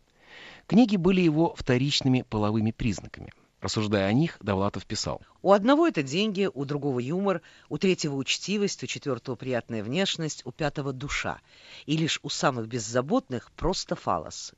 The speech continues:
Speaker 2: член как таковой".
Speaker 1: Беззаботности Сергей был лишён напрочь, обо всём остальном я знаю немного. Помню лишь, что, описывая свою бурную молодость, Сергей, как всегда, смаковал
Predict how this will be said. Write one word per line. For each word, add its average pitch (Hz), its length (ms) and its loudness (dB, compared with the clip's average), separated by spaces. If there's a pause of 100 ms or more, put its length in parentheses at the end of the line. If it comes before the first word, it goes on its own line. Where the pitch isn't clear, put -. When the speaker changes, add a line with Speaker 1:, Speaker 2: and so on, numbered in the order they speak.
Speaker 2:
член 220 480 0
как - 220 -6
таковой". 87 500 -8 (380)
Speaker 1:
Беззаботности 190 800 4
Сергей 170 360 2
был 170 180 4
лишён 170 480 2
напрочь, - 520 2
обо 104 220 2
всём 120 220 2
остальном 147 440 0
я 113 100 2
знаю 113 240 0
немного. 92 520 0 (680)
Помню 139 260 6
лишь, 117 180 2
что, - 200 4
описывая 117 460 2
свою 120 220 2
бурную 123 360 2
молодость, 135 460 2
Сергей, 113 320 0
как 110 140 -2
всегда, 110 360 0
смаковал 101 560 0